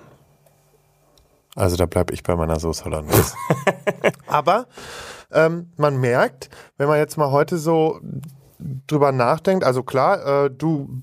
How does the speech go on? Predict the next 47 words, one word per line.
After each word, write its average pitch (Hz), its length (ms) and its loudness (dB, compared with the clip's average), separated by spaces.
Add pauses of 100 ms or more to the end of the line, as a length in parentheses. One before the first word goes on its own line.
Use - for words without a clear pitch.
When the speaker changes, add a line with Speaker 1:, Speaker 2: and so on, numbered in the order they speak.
(120)
Speaker 1:
hättest 143 300 2
jetzt 143 140 0
auf 127 160 0
jeden 143 220 2
Fall 143 320 2
den 127 160 -2
flotten 127 320 2
Vierer 147 320 2
mit 127 160 -2
Meryl 127 300 4
Streep, 170 560 -2
einem 123 160 2
Zeitzeugen 139 680 0
aus 127 200 0
dem 120 220 2 (360)
ersten, 135 420 0
ersten 135 460 2
und 131 100 -2
Zweiten 127 320 0
Weltkrieg, 156 560 0 (380)
oder? 185 340 2 (160)
Speaker 2:
Mhm. 110 380 2 (180)
Speaker 1:
Und, 165 420 4
äh, 151 320 2
Konrad 156 400 0
Adenauer, 117 640 2
unserem 113 260 2
ersten 120 300 0
Bundeskanzler. 127 720 2
Ich 120 60 -4
Speaker 2:
Ja. 120 80 -2
Speaker 1:
hätte 147 180 2
den 131 160 0
Club 143 280 0
der 135 120 2
starken 131 400 0
Frauen 139 460 0
und 120 180 -6
würde 123 160 8
mich 113 240 0
als 113 220 0
eben 123 200 0
solche 120 280 4
wahrscheinlich 117 420 2
dann 107 160 2
auch 127 140 4
betiteln. 165 500 0